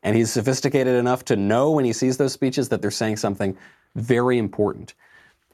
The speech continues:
We have been conned in this country, not just over the past five days, but over the past five decades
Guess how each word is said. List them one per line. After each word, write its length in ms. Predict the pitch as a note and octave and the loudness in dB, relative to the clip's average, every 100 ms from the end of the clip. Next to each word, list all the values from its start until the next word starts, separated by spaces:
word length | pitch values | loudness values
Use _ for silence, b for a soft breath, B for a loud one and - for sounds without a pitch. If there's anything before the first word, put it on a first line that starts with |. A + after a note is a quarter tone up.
| b _ | b _
We 340 | A2 C3 F#3+ G3 | 0 2 2 2
have 260 | G3 D#3+ | 0 0
been 180 | D3 C3+ | 0 0
conned 800 | - - F3 C#3 D#2+ C#2 - - _ - | -4 -4 -2 -2 -4 -10 -18 -20 _ -4
in 160 | G2 | -2
this 180 | A2 A2 | 0 -2
country, 500 | - A2+ F#2 - - b - | -2 -4 -4 -8 -10 b -10
not 320 | G2+ G#2+ C#3+ | -2 0 0
just 240 | D#3+ F#3+ G3 | 0 0 0
over 160 | F#3 | 0
the 80 | E3+ | -2
past 340 | F3 D#3 C#3+ | -2 -2 -4
five 320 | - B2 G#2 G#2 | -2 0 0 -2
days, 320 | F#2+ F#2 G#2 | -2 -4 -2
but 140 | C3 | 0
over 140 | C3+ C#3 | 2 0
the 80 | |
past 300 | B2 C3+ C3 | 0 -2 -2
five 360 | - C3 A#2+ A#2+ | -2 0 -2 0
decades 680 | D#3 F#3 F#2 D2 - - | 0 0 -4 -6 -12 -14